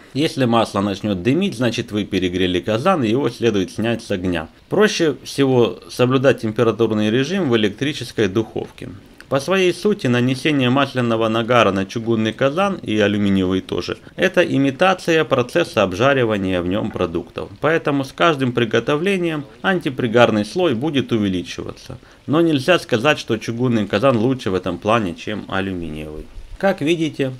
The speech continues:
алюминиевый казан оказался многим лучше чугунного в эксплуатационном плане, но не стоит так огорчаться, если ваше сердце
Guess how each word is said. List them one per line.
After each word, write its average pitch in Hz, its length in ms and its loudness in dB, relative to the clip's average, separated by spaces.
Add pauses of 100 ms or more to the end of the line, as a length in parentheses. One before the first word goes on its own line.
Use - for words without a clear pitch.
(120)
алюминиевый 127 580 2
казан 123 400 0
оказался 120 500 0
многим 117 380 0
лучше 127 320 -2
чугунного 107 640 -2
в 95 80 -2
эксплуатационном 104 920 0
плане, 87 400 0
но 107 380 0 (380)
не 107 220 2
стоит 147 400 2
так 131 180 2
огорчаться, 120 600 -2
если 110 360 0
ваше 110 340 2
сердце 104 580 -6